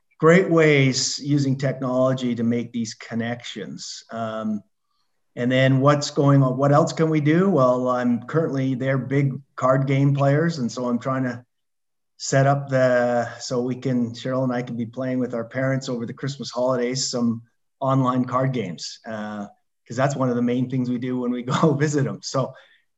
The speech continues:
lots of things you can do. It, originally, we were very disappointed. Obviously, they were. There, a lot of loneliness and, and, um, going on, but, uh, there is ways that, uh, we as family,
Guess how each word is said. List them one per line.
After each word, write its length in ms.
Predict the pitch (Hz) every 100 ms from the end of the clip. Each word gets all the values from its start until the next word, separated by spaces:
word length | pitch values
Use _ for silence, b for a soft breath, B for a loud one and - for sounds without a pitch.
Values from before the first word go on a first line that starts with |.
| _
lots 300 | 143 160 190
of 100 | 196
things 260 | 185 180 160
you 100 | 160
can 160 | 165 143
do. 220 | 156 135
It, 180 | 120 117
originally, 500 | 135 151 160 165 151
we 100 | 135
were 60 | 123
very 280 | 120 139 139
disappointed. 640 | 143 143 139 139 165 160
Obviously, 380 | 120 117 117 113
they 260 | 113 131
were. 280 | 135 127 151
There, 220 | 135 104 113
a 40 |
lot 180 | 113 120
of 80 | 117
loneliness 600 | 117 127 127 135 139 -
and, 180 | 107 101 117
and, 420 | 110 107 107 107
um, 280 | 110 107 104 -
going 220 | 123 113
on, 300 | 117 135 143
but, 220 | 120 - _ _ _ _ _ _
uh, 280 | 123 117 117
there 160 | 117 120
is 140 | 120
ways 460 | 117 123 120 117 117
that, 280 | 120 107 -
uh, 360 | 117 110 110 101 _ _ _
we 260 | - 123 117
as 100 | 104
family, 580 | - 120 120 113 110